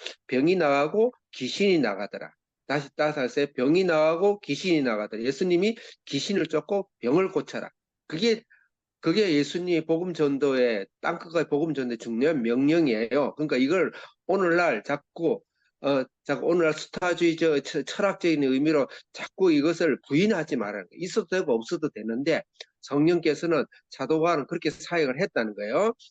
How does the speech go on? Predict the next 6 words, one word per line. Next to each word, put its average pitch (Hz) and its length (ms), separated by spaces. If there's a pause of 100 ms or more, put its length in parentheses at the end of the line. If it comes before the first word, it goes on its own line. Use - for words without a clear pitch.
(100)
그래서 131 180
십삼 156 400
절 160 120
읽겠습니다. 135 520
크게 156 300
시작. 160 720